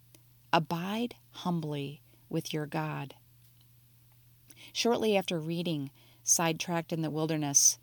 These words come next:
I saw a baby being changed at the tennis club where I play. The woman who works in the nursery absolutely adores children. The baby watched his caregiver in complete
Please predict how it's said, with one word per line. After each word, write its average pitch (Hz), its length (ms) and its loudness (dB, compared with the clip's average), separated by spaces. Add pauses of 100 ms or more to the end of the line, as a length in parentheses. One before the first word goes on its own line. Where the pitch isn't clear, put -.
(500)
I 180 40 -8
saw 233 460 2
a 233 80 0
baby 147 560 -2 (380)
being 170 260 0
changed 170 680 -2
at 139 100 -4
the 151 80 -2
tennis 175 340 0
club 139 340 -4
where 143 160 -6
I 139 120 -4
play. - 480 -6 (1120)
The 165 100 -4
woman 202 300 2
who 247 140 2
works 165 400 0
in 185 80 -2
the 170 80 0
nursery 147 580 -4 (160)
absolutely 160 1120 -2
adores 151 720 -2 (140)
children. 151 600 -4 (920)
The 170 100 -4
baby 190 460 2
watched 170 500 -2
his 208 180 -4
caregiver 156 680 -2 (360)
in 165 160 -4
complete 214 880 -4